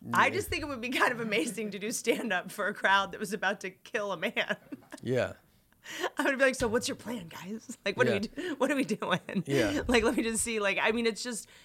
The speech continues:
Speaker 1: it's such, I, I can't
Speaker 2: How do you bring him up? Do you list his credits, or do you list his
Speaker 1: No, I, I
Speaker 2: or his
Speaker 1: drag
Speaker 2: other
Speaker 1: him.
Speaker 2: credits?
Speaker 1: I'm gonna drag him.
Speaker 2: Yeah,
Speaker 1: <laughs>
Speaker 2: yeah.
Speaker 1: I don't know. I'm gonna drug him and drag, I don't know.
Speaker 2: Yeah.
Speaker 1: But I just am, like,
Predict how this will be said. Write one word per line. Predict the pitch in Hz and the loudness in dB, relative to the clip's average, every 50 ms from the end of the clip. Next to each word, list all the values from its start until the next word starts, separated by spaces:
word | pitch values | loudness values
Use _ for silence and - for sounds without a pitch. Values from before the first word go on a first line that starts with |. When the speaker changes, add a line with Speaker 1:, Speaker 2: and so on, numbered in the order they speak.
| - _ _ - | -20 _ _ -4
Speaker 1:
it's | 226 220 - - | -4 -4 -4 -6
such, | - - 233 220 214 - - - | -6 -2 0 0 0 -2 -2 0
I, | - - | 0 0
I | - 214 220 | 2 0 0
can't | - | 2
Speaker 2:
How | 120 135 | 2 4
do | 160 | 4
you | 160 | 4
bring | 127 107 117 120 127 | 2 2 0 0 0
him | 120 113 110 | 0 2 2
up? | 127 135 117 - _ _ _ _ _ _ _ _ - - | 0 0 -2 -6 _ _ _ _ _ _ _ _ -20 -16
Do | - 110 | -10 -8
you | 110 110 | -6 -4
list | 110 117 117 113 - | -2 -2 -2 -2 -4
his | 120 107 - | -8 -8 -8
credits, | - - 110 107 107 123 123 - - | -6 -2 0 0 0 0 -2 -6 -8
or | 110 | -6
do | 95 98 | -4 -2
you | 101 | -2
list | 101 95 - - | -2 -4 -4 -6
his | - 95 98 92 98 98 - | -8 -6 -6 -4 -4 -4 -2
Speaker 1:
No, | 226 269 277 | 2 4 6
I, | 277 139 98 90 - - | 6 4 4 0 -4 0
I | - 185 196 | 2 4 6
Speaker 2:
or | - 139 | 6 6
his | 139 127 110 | 6 6 6
Speaker 1:
drag | 135 135 202 | 8 8 8
Speaker 2:
other | 214 240 | 8 6
Speaker 1:
him. | 262 247 | 6 4
Speaker 2:
credits? | 110 104 95 101 107 | 2 2 2 2 0
Speaker 1:
I'm | 180 214 214 220 | 0 0 2 2
gonna | 233 220 214 | 0 0 -2
drag | 202 160 - 359 269 247 - 277 247 | -2 0 0 2 2 4 4 4 4
him. | - 269 269 240 240 - - 226 | 6 4 6 6 4 4 2 2
Speaker 2:
Yeah, | 220 202 - - | 2 2 0 0
Speaker 1:
<laughs> | - | 0
Speaker 2:
yeah. | 214 220 226 - - - 622 - - | 0 0 2 4 6 6 6 4 2
Speaker 1:
I | 226 226 | 0 0
don't | 247 214 220 | 0 0 2
know. | 214 226 233 240 240 | 2 4 4 4 2
I'm | 190 180 | 0 -2
gonna | 180 185 180 | -2 -4 -6
drug | 170 165 175 175 180 196 | -4 -2 0 0 0 0
him | 214 220 | 0 -2
and | 214 185 | -4 -4
drag, | 170 170 151 - | -4 -2 0 2
I | - 202 | 2 2
don't | 226 262 247 214 | 4 2 2 4
know. | 254 277 285 - - - - | 6 6 8 8 8 6 4
Speaker 2:
Yeah. | - - - - - - - | -2 -8 -12 -12 -10 -2 2
Speaker 1:
But | 233 226 | 4 4
I | 220 220 | 4 2
just | 220 240 220 - | 0 -4 -6 -4
am, | 262 233 | -4 -2
like, | 226 214 202 175 - - | 0 0 0 -2 -4 -8